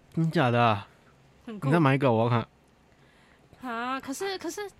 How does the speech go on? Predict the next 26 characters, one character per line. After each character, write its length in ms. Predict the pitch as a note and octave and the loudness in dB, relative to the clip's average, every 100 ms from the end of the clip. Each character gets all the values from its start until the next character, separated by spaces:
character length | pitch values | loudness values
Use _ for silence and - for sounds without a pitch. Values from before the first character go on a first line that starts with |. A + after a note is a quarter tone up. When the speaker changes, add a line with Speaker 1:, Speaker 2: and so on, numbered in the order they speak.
| _ - | _ -10
Speaker 2:
它 120 | F#4 | -6
就 160 | E4+ G#4+ | -4 -4
是 200 | G#4 G4+ | -4 -4
没 80 | |
有 100 | E4 | -4
对 240 | C4 G4 D#4+ | -4 -4 -4
到 140 | D4+ | -4
那 100 | D4+ | -8
个 100 | C4+ - | -10 -12
价 240 | - A3+ F#3 - | -12 -12 -12 -20
格， 80 | - - | -20 -14
因 120 | D4 | -8
为 100 | F4+ - _ - - _ _ _ - | -8 -10 _ -20 -20 _ _ _ -12
它 160 | D#4+ | -10
摔 240 | D4+ F#4 D#4 | -4 -2 -2
一 140 | C4+ | -4
次 160 | - F4 | -8 -8
就 160 | D#4+ | -8
坏 260 | D4 D4 C#4+ | -6 -6 -6
了， 60 | |
可 100 | - | -8
是 60 | D#4+ | -8
它 100 | F4 | -6
一 60 | D4 | -6
个 100 | C4 | -8
要， 240 | C4+ C#4+ | -8 -10